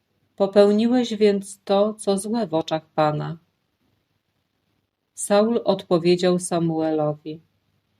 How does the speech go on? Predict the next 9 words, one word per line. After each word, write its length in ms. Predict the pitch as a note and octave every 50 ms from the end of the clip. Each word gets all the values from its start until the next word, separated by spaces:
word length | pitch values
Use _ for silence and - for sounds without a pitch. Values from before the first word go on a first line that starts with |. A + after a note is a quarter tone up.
| _ _ _ _ _ _ _ _ _ _ _
"Posłuchałem 840 | - A#3+ A#3 A#3 - C4 C4 B3+ B3+ A3+ E3 D3+ D#3 D3+ D3+ D3+ D3+
głosu 420 | D3+ D3+ D3+ D3+ - - E3 D3+
Pana. 520 | - - D3+ D3 D3 D3 D3 D3 D#3 E3 _ _ _ _ _ _ _ _
Szedłem 640 | - - - G#3+ G#3 G3 F#3 D#3 D#3+ D#3+ D#3 D#3
drogą, 560 | D3+ E3+ E3+ F3 F3 F#3 F3+ F3+ G3 G3 G3 G3
którą 420 | G3 - - F#3+ F3+ F3+ F3 E3
mię 360 | E3+ E3 E3 E3 D#3+ D#3+ D#3+ D#3 _ _ _ -
posłał 520 | F3 F3 F3 F3+ - - F#3 E3+ E3 E3
Pan. 400 | - - D#3+ D3 D3 D3 D3+ E3